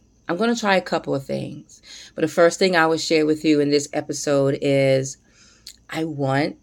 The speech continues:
to transition to taking the podcast to YouTube. Now, if you do not know, I have an Instagram, Reclaiming Your Voice,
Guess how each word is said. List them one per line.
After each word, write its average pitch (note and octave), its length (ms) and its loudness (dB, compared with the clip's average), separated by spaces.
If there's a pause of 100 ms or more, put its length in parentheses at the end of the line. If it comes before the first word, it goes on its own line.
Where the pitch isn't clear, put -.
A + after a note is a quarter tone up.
to D#3 400 0
transition D3+ 800 -4
to C#3+ 760 -2 (2250)
taking E3+ 540 0
the - 120 -4
podcast C#3+ 1000 -4 (480)
to E3 140 -6
YouTube. C3+ 640 -4 (880)
Now, D3 340 0
if D3 100 -6
you D#3 60 0
do G3 160 4
not F3+ 200 0
know, C3+ 340 -6 (720)
I C#3 120 -2
have D3 160 -2
an C#3 60 2
Instagram, E3+ 880 -2 (600)
Reclaiming D3+ 500 -2
Your C#3 140 -2
Voice, C#3 600 -2